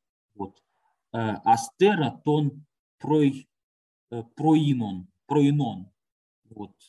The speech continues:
Э, утренняя звезда. Это, вообще говоря, Венера. Венера. Почему сравнивается с Венерой Иисус Христос, или вот то, что он даёт ему, э, этому народу,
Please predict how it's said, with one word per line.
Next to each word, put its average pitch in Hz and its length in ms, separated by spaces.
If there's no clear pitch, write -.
Э, 107 380
утренняя 180 420
звезда. 143 440
Это, 208 180
вообще 202 220
говоря, 165 240
Венера. 139 600
Венера. 117 640
Почему 208 640
сравнивается 156 540
с - 140
Венерой 147 640
Иисус 151 320
Христос, 165 720
или 139 160
вот 139 140
то, 165 100
что 160 140
он 139 100
даёт 139 260
ему, 208 460
э, 120 60
этому 120 600
народу, 131 640